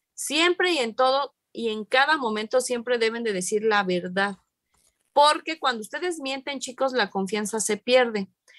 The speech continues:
Siempre, siempre, sea cual sea la situación o la consecuencia que van a obtener por decir la verdad,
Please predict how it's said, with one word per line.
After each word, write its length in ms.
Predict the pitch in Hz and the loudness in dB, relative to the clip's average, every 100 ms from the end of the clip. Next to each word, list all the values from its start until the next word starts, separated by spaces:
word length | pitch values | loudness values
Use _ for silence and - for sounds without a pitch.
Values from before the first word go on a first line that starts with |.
| - | -18
Siempre, 760 | - - 277 320 339 349 269 202 | -8 -2 2 4 4 2 0 -2
siempre, 640 | 185 254 277 330 262 220 196 | -4 -4 -4 -4 -4 -4 -4
sea 460 | - 269 285 302 | 0 4 6 4
cual 180 | - 202 | 2 0
sea 200 | 196 233 | 2 2
la 160 | 247 214 | 2 -2
situación 800 | - 185 185 185 - 233 247 - _ _ _ | -6 -8 -6 -4 -2 -2 -2 -8 _ _ _
o 240 | - 240 240 | 4 8 8
la 220 | 226 214 | 8 2
consecuencia 800 | - 226 220 233 - 262 285 339 | 0 -8 -6 -8 -4 -6 -4 -6
que 140 | 285 | -4
van 180 | 214 226 | -2 0
a 60 | 262 | -2
obtener 500 | 247 226 214 226 240 _ _ _ _ _ _ _ _ _ _ | -2 -6 -4 -4 -6 _ _ _ _ _ _ _ _ _ _
por 320 | - 254 254 226 | 6 8 8 4
decir 340 | 208 180 240 | -4 -6 -10
la 180 | 277 277 | -4 -4
verdad, 460 | 233 196 214 247 | -4 -4 -4 -4